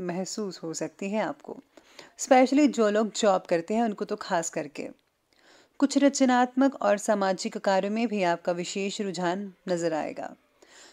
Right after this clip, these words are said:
घर के बड़े बुजुर्गों के मार्गदर्शन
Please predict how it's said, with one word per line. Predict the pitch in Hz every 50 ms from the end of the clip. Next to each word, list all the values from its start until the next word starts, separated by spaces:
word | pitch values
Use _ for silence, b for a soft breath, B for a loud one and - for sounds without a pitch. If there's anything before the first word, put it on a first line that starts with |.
| b b -
घर | 196 160 156 185 175 180 175
के | - 185 190 214 226
बड़े | 190 190 185 185 185
बुजुर्गों | 175 185 165 175 175 185 175 190 190 170
के | - - 190 208
मार्गदर्शन | 214 202 190 185 180 175 180 185 185 190 190 165 180 170 170 - - - 226 202 190 170